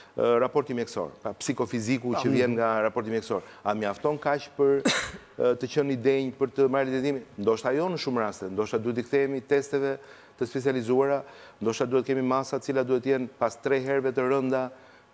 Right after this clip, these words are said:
Speaker 1: të humbësh për gjithmonë patentën, të kalosh në teste psikologjike, të sjelljes të tjerë, testi i idiotit, siç ka qenë ai testi gjerman.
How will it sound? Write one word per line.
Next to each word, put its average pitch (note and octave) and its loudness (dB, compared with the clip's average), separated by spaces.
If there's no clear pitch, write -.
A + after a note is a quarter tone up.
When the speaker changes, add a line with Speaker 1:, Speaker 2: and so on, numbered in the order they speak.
Speaker 1:
të A#2+ -2
humbësh C3 0
për B2+ -2
gjithmonë B2+ 0
patentën, B2+ 0
të - -12
kalosh B2 0
në A#2 -12
teste C3 -2
psikologjike, B2 -2
të A#2+ -10
sjelljes C3 2
të - -10
tjerë, C3+ 2
testi A#2 0
i A#2+ 2
idiotit, A#2+ 0
siç - -12
ka B2+ -2
qenë B2 -4
ai A#2+ -2
testi A#2+ -6
gjerman. B2 0